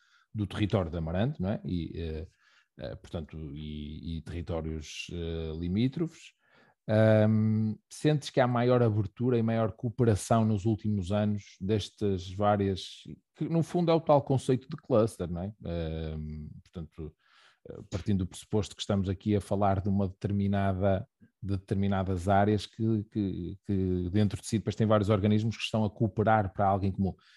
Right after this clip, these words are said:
Sentes que tem havido melhorias nos últimos anos neste, neste sentido? E que, e que isso, de alguma forma, contribui decisivamente para, para os casos de sucesso que estamos a falar?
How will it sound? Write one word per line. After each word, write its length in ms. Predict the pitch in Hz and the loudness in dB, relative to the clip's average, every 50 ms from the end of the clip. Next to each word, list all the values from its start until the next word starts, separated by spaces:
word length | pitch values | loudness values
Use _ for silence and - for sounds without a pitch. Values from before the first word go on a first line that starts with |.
| _ | _
Sentes 240 | _ - 139 131 - | _ -4 -2 -2 -2
que 60 | - | 0
tem 140 | - 139 135 | 2 2 4
havido 260 | 123 113 123 120 107 | 4 4 4 4 4
melhorias 520 | 117 117 117 110 113 107 113 113 113 101 95 | 4 4 4 4 6 6 6 4 4 2 2
nos 180 | 104 101 95 104 | -2 -2 -2 -2
últimos 380 | 107 95 - 104 101 95 87 | -4 -2 -2 -2 -2 0 0
anos 240 | 101 98 101 98 92 | 0 0 0 0 0
neste, 420 | 92 95 95 87 - - _ _ 95 92 90 90 | 0 0 -2 -2 -4 -10 _ _ -4 -4 -2 -2
neste 240 | 90 101 101 90 - | -2 -2 -2 -4 -4
sentido? 440 | - - 98 87 - 101 104 117 131 - _ _ _ _ _ _ _ | -4 -4 -4 -2 -2 -2 -2 -2 -4 -10 _ _ _ _ _ _ _
E 120 | 113 110 | 0 0
que, 160 | - - - 120 | 0 -2 -8 -8
e 180 | - 117 120 | -2 -2 -2
que 180 | 101 - - 117 | -2 -2 -2 -2
isso, 320 | 120 - - 131 127 143 151 | -2 -2 -2 -4 -4 -2 -2
de 60 | 139 | -2
alguma 240 | 123 104 90 92 87 | -2 0 0 -2 -2
forma, 260 | - 95 92 104 104 | -2 -2 0 0 2
contribui 420 | - 107 98 - 104 104 98 110 | 2 2 2 4 4 4 6 4
decisivamente 960 | 104 - - - - 110 98 107 113 110 107 110 113 113 117 117 127 127 - _ | 2 2 -2 -4 -2 -2 0 2 2 4 6 6 6 6 6 4 4 2 -2 _
para, 260 | - 135 139 143 147 | 0 0 2 0 0
para 180 | - _ - 120 | -4 _ -6 -6
os 80 | 107 | -6
casos 260 | - - 123 117 104 - | 0 2 2 2 2 -2
de 140 | - - - | -8 -14 -18
sucesso 320 | - - 120 113 110 - | -4 -2 -2 -2 -2 -4
que 60 | - | -10
estamos 200 | - - 117 110 | -6 -4 -2 -2
a 80 | 113 117 | -2 -2
falar? 300 | - - 123 92 80 95 | -2 -4 -4 -4 -6 -8